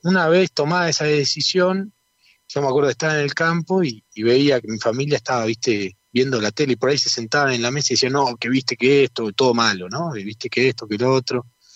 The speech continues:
Y yo veía las noticias y digo, "Claro, viste, muerte acá, inseguridad allá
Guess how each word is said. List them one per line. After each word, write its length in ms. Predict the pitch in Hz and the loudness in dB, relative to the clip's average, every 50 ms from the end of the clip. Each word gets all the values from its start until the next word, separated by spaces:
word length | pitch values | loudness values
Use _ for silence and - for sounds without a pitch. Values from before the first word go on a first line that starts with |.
| - - - - - - | -18 -18 -18 -18 -12 -4
Y 100 | - 104 | 0 2
yo 120 | 139 160 | 2 4
veía 240 | 160 151 156 175 175 | 4 2 2 0 -2
las 140 | 160 139 127 | -2 -4 -6
noticias 720 | 135 135 131 - 165 160 - - - 156 165 170 156 - - | -8 -10 -10 -10 -10 -8 -8 -8 -6 -6 -8 -8 -8 -10 -12
y 80 | 113 104 104 | -12 -12 -10
digo, 160 | 104 113 104 - | -10 -10 -10 -8
"Claro, 400 | - 160 170 151 - - - 90 | -4 -2 -2 -2 -2 -6 -10 -12
viste, 220 | 107 110 - - 101 | -12 -12 -10 -8 -2
muerte 400 | 110 127 143 151 151 - - 127 | 0 2 2 2 0 0 0 -2
acá, 280 | 117 113 - 123 110 104 | -2 0 -2 -2 -2 -2
inseguridad 720 | 98 95 - - - 101 104 107 110 110 117 127 139 147 143 | -2 -2 -2 -2 -2 -2 0 0 0 0 2 2 2 2 2
allá 380 | 120 113 117 104 98 87 - | 2 2 0 -2 -2 -4 -10